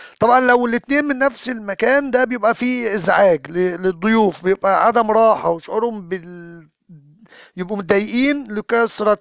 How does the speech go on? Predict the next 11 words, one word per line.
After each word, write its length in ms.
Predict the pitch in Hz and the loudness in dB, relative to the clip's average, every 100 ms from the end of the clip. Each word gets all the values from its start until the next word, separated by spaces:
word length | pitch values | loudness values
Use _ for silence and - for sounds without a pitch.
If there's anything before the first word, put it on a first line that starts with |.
| - | -2
إيه، 280 | 185 214 214 | -2 0 0
آه، 280 | 202 185 185 | -2 -4 -6
دخول 360 | 165 - 233 | -10 -8 -6
وخروج 340 | 220 190 233 214 | -6 -6 -6 -8
الإيه، 480 | 175 180 214 208 | -8 -2 -2 -2
العاملين. 520 | 185 156 185 190 170 135 - - - _ - | -2 -2 -2 -4 -8 -12 -20 -20 -20 _ 0
آه، 680 | 202 208 208 202 202 196 | 2 4 2 2 2 0
بيبقى 480 | 185 175 220 - 214 | -2 -8 -8 0 0
في 220 | - 285 | 0 0
عندي، 580 | 233 269 285 269 277 254 - | 2 0 -2 -2 0 0 0
آه، 560 | 208 202 202 202 196 | 2 2 2 0 -4